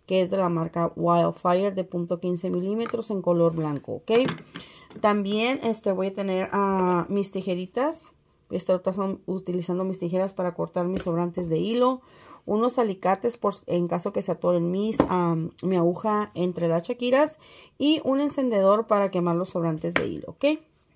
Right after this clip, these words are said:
Para empezar vamos a estar tomando doce mostacillas del color rosa y las vamos a llevar hasta casi el final del hilo.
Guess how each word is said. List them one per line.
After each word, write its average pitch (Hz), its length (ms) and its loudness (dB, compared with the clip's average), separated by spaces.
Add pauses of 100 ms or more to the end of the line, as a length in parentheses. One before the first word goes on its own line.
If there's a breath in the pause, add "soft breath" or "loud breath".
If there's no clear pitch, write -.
(3000 soft breath)
Para 220 140 2
empezar 269 480 -4
vamos 262 280 -4
a - 20 -2
estar 202 280 -2
tomando 214 640 -4
doce 208 440 -4
mostacillas 202 640 -8
del 202 120 -8
color 175 360 -2
rosa 180 480 -4 (560 soft breath)
y 262 160 -4
las 285 180 -2
vamos 214 300 -8
a 226 40 -2
llevar 180 300 -2
hasta 185 300 -8
casi 202 480 -6
el 190 160 -10
final 175 380 -6
del 190 200 -6
hilo. 220 360 -10